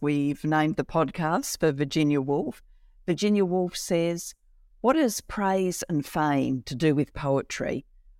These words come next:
Was not writing poetry a secret transaction, a voice answering a voice? So that all this chatter and praise and blame and meeting people who admired one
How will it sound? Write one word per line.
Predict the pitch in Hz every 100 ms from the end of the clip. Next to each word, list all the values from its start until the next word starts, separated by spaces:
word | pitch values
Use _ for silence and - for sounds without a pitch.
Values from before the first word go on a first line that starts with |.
| -
Was | 214 220
not | 233 -
writing | 175 180 180 180 170
poetry | - 170 165 - - 151
a | 135
secret | - - 180 - 156 -
transaction, | - 151 147 135 139 123 - - 127 - _ -
a | 139
voice | 139 143 120 113 - -
answering | 147 147 - - 143 135 -
a |
voice? | 147 143 127 131 - - - _ - - -
So | - 175
that | 180 -
all | 208 220
this | 202 - -
chatter | - 180 170 160
and | 151 143
praise | - 156 135 - 139 120 - -
and | 165 160 -
blame | 165 156 139 131 127 139 _ - -
and | 170 170
meeting | 180 165 156 135
people | - 135 120 135 123
who | 143 160 165
admired | - 156 160 170 160 139
one | 143 131 135